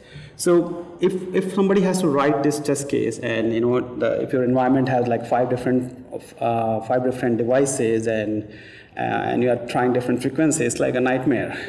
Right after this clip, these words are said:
I mean, you, you have to visualize the frame in, like, two dimension, and then fit in your data there, right? So it's, like, a lot of work. So, uh, half of the things were done by the link descriptor class, the, all the connection and everything,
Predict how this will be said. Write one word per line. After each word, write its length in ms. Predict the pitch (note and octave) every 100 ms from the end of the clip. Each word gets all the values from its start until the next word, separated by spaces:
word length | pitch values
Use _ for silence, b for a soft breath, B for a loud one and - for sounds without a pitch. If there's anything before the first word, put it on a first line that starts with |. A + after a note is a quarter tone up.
| B
I 40 | -
mean, 360 | A#2 A#2+ A#2 -
you, 180 | C#3 C3
you 100 | D#3
have 140 | E3+
to 60 | F#3
visualize 460 | E3 D#3+ E3 D#3+ D#3
the 80 |
frame 340 | D#3+ D#3 D3 D3+
in, 120 | C#3
like, 180 | C3 C3+
two 140 | F#3
dimension, 580 | E3 B2 A#2 - A2+ B2 - B B B B
and 140 | C3 D3
then 200 | D3+ D#3
fit 160 | F3+
in 160 | E3+ E3
your 160 | D3 B2
data 260 | D3+ D3
there, 300 | - - - - -
right? 260 | - B2+ - B B B B
So 280 | - D#3 D#3
it's, 240 | - F3
like, 140 | F#3+ F#3
a 60 |
lot 180 | E3+ D#3+
of 140 | D#3+ C#3+
work. 200 | B2+ C#3+
So, 560 | - D3 D3 C#3+ - - - - - - - - B B -
uh, 240 | C3+ C3+ C3
half 260 | - E3 F#3+
of 140 | G#3+
the 80 | A3
things 320 | G#3+ G#3 G3+
were 120 | G3 F3+
done 400 | E3 E3 E3 D3+
by 180 | C#3 C#3
the 180 | C3
link 240 | B2 D3 D#3
descriptor 340 | D3 E3 D3
class, 280 | B2+ A2+ A#2+
the, 120 | -
all 200 | A#2+ A#2
the 80 | B2
connection 420 | B2 A#2 A2 B2
and 100 | A#2
everything, 540 | A2 A#2+ A#2 A2 B2